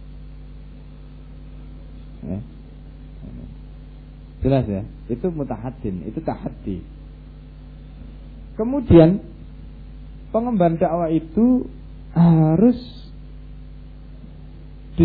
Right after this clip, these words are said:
samping sifat safiron mutahaddian, ya. Pengemban dakwah itu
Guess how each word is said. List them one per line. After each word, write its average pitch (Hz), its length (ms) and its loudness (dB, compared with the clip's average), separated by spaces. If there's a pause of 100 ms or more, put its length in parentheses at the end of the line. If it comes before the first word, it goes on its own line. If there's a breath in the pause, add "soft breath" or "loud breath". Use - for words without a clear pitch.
samping 180 320 6
sifat 185 320 2 (480)
safiron 160 640 2
mutahaddian, 143 800 4 (480)
ya. 110 160 -2 (880)
Pengemban 180 400 2
dakwah 160 320 0
itu 165 160 -6